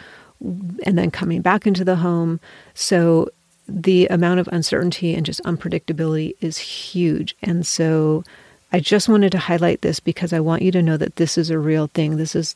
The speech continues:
there is not just the term stress to describe what you're going through. There is actually a, um, a condition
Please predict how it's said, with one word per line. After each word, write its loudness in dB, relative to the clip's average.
there 2
is 0
not 2
just -4
the 0
term 0
stress -2
to -4
describe -2
what -2
you're -4
going -4
through. -4
There -2
is -6
actually 0
a, 4
um, -2
a 0
condition 0